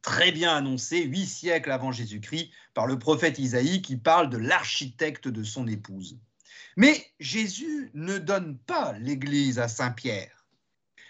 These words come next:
C'est bien plutôt Saint Pierre qui est donné à la bien-aimée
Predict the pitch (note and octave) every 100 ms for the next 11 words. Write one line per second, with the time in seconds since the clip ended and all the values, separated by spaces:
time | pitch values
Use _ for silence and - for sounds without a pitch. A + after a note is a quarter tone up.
0 | _ _ - - D4 A#3+ D4 C#4 A#3 G#3+
1 | F#3 C#3 A2 - - E4 C#4+ - D3 C#3
2 | D#3 F#3 - _ - _ - G#3 F#3+ D3+
3 | A2+ - B2 D4+ A#3+ F#3+ E3+ F3+ - C3
4 | A#2 G#2+ D3 F3+ G3+ E3 C#3 C3 C3 D3+